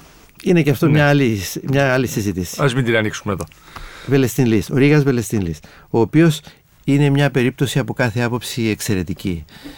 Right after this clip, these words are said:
Speaker 1: Όντως, πολύ σωστά το είπατε, ένας πυλώνας του διαφωτισμού, γιατί εκπροσωπεί στο πλαίσιο της ελληνικής παιδείας και ιδεολογίας την αυθεντική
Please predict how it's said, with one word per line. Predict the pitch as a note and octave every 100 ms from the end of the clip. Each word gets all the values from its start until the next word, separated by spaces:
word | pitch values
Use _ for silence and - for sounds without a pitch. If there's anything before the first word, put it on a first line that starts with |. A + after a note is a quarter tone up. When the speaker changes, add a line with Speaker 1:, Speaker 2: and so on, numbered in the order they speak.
| - -
Speaker 1:
Όντως, | - C#3+ C3 A2 - -
πολύ | - C#3
σωστά | B2+ B2 B2+
το | G#2
είπατε, | A#2 B2+ B2+
ένας | A#2+ B2 -
πυλώνας | - A2+ A2+ A#2 G#2 F2 F2 - - - - -
του | A#2+
διαφωτισμού, | G#2+ G2+ G2 F#2 F#2+ F#2 F2 - - -
γιατί | A2 A2 G2+ C#3 C#3
εκπροσωπεί | C#3 - A#2 A2+ F#2+ A2+ G2+ D#2 - - - -
στο | - - A#2 G2+
πλαίσιο | B2 B2+ C3 C#3+
της | C3 -
ελληνικής | A2+ G#2 G#2+ A#2 -
παιδείας | A2+ G#2 A#2 A2
και | -
ιδεολογίας | G#2+ G2+ F#2+ F#2 G#2 F#2 - - - - - -
την | - B2 A2+ A2+
αυθεντική | - A2 - A#2 G#2+ G2 B2 C3+ C#3